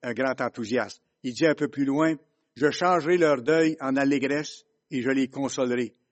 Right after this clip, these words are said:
Je leur donnerai de la joie après leur chagrin. Je rassasierai de graisse l'âme des sacrificateurs et mon peuple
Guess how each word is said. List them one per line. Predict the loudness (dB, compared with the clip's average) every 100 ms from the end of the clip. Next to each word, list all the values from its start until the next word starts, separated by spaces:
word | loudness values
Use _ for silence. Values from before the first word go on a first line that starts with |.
| _
Je | -4
leur | 0 2
donnerai | 2 0 2 0
de | 2
la | 2
joie | 2 0 0 0
après | -6 -2 0
leur | 0 0
chagrin. | -2 -2 -2 -4 -8 _ _ _ _ _ _ _ _ _ _ _ _ _ _ _
Je | -2 0
rassasierai | 2 2 0 2 0 2
de | 0
graisse | 0 0 0 -2
l'âme | -2 -2
des | -2
sacrificateurs | -2 -6 -8 -6 -4 -2 -2
et | -2
mon | -2 -4
peuple | -4 -4 -4 -6